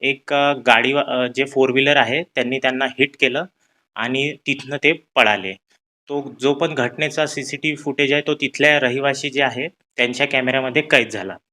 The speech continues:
त्यानंतर तिथले जे लोक आहेत त्यांनी त्यांना गाडीमध्ये टाकलं आणि लगेच त्यांना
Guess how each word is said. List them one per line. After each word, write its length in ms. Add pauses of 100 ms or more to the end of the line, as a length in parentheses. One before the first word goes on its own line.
(420)
त्यानंतर 360
तिथले 420
जे 160
लोक 240
आहेत 200
त्यांनी 260
त्यांना 260
गाडीमध्ये 480
टाकलं 360 (560)
आणि 300
लगेच 280
त्यांना 300